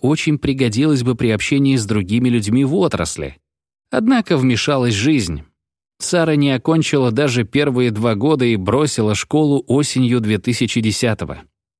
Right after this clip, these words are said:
Учёба давалась всё хуже, оценки ползли вниз. Ей всё разонравилось, ведь дома в Фёрлисе ждал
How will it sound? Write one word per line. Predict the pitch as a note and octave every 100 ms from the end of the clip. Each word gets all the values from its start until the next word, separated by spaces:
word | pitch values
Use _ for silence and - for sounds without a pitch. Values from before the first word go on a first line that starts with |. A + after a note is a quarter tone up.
| _ _
Учёба | F#3+ F#3+ C#4 D#3
давалась | G#2 F#2+ G2 -
всё | - C3
хуже, | - C4 E3+ G#2 - -
оценки | G2+ - F#3 -
ползли | G2 G2+ G2 G2 F#2
вниз. | F#2+ F3 E3 - _ _ _ _
Ей | - A3+ F3+
всё | - G#3
разонравилось, | F3 C3+ C3+ C#3 E3+ G#2+ F#2 -
ведь | A2 G2
дома | B2+ F#3 C#3 F#2+
в |
Фёрлисе | - E3 E3+ D3+ C#3 C3+
ждал | G2+ A2+ C3+